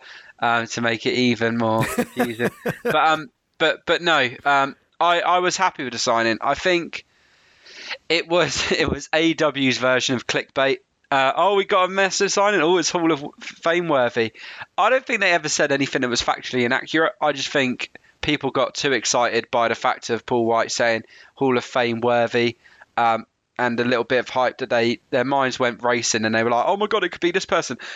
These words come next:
Speaker 1: Like, I think I even heard someone say The Rock at one point. I was like, "Come on, like, this would be, you know,
Speaker 2: That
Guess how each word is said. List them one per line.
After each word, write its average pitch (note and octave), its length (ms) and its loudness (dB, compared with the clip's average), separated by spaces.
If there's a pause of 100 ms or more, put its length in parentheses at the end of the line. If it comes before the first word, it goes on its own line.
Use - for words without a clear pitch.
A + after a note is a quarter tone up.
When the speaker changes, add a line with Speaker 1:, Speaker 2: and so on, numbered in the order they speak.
(120)
Speaker 1:
Like, D#3+ 100 2
I F3+ 40 2
think A#3+ 180 -2
I A#3 100 2
even F#3+ 160 0
heard D3+ 260 2
someone C#3 360 0
say C3 420 0
The A#2+ 120 -2
Rock D#3+ 340 -2
at A2 80 -2
one G#2+ 180 -2
point. A2 240 0
I B2 80 0
was C3+ 140 -2
like, D#3 160 0
"Come F#3+ 180 -4
on, A#2 220 -4
like, B2+ 180 -2
this - 160 -2
would - 160 -4
be, B2+ 320 0 (460)
you B2+ 140 0
know, A2+ 120 2
Speaker 2:
That A2 160 -8